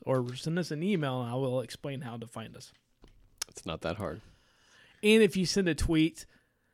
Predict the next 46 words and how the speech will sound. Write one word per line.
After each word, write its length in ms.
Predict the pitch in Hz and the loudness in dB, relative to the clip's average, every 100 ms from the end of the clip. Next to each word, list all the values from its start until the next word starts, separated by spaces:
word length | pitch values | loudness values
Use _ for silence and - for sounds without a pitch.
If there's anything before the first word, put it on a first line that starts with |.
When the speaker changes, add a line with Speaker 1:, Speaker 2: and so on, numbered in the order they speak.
| _ _ | _ _
Speaker 1:
I 120 | 143 151 | 0 2
will 140 | 143 | 2
try 360 | - - 147 160 | 0 -2 0 -2
to 180 | - 165 | 0 2
respond, 800 | 156 151 - 147 156 160 156 - 135 | 2 0 -2 0 2 0 -2 -8 -6
but 340 | 131 127 147 139 | -4 -2 -4 -8
sometimes 800 | 151 147 143 143 139 131 139 - - _ _ _ _ _ | -6 -4 -4 -4 -4 -6 -10 -14 -20 _ _ _ _ _
not 220 | 170 - | -6 -2
tweet, 500 | - - 101 - - _ - | -4 -4 -8 -14 -16 _ -16
uh, 320 | 117 113 110 | -12 -10 -10
Snapchat. 500 | - - 139 165 - - | 2 4 4 2 0 4
That's 200 | - 180 | 4 6
what 60 | 185 | 8
I 20 | |
was 100 | 381 | 6
saying. 400 | 151 427 - - | 6 4 6 4
Speaker 2:
<laughs> 20 | |
Speaker 1:
Snapchat. 340 | - - 269 381 - - _ _ _ 156 | 6 4 6 2 0 -20 _ _ _ -2
Uh, 120 | 147 | 0
sometimes 560 | 180 180 175 185 170 | 2 2 4 4 4
Snapchat 540 | - 175 165 - 170 156 | 2 2 2 2 2 4
does 260 | 147 131 127 | 2 2 0
not 420 | 139 143 160 123 | 0 2 2 0
send 240 | - 165 | 0 2
me 60 | 156 | 4
a 20 | |
notification 600 | 156 151 - 160 165 - | 4 4 2 0 2 0
that 80 | 120 | -2
someone's 320 | - 156 139 | -2 0 0
messaged. 560 | 117 135 - 240 - - - - | -2 -2 0 -2 -4 -12 -16 -16
Speaker 2:
Uh, 60 | - - | -14 -6
you 200 | 131 180 | -2 0
need 140 | 196 | 0
to 60 | 190 | 0
go 160 | 160 147 | 2 2
and 300 | 131 117 104 | 2 0 2
Speaker 1:
So 120 | 165 | 4
if 60 | |
Speaker 2:
cha-, 100 | 147 | 6
Speaker 1:
I 80 | 160 | 4
get 200 | 147 180 | 6 6
Speaker 2:
turn 280 | 160 170 123 | 6 8 6
Speaker 1:
on 0 | |
Speaker 2:
it 20 | |
Speaker 1:
there, 260 | 131 156 | 6 4
Speaker 2:
on. 60 | 87 | 2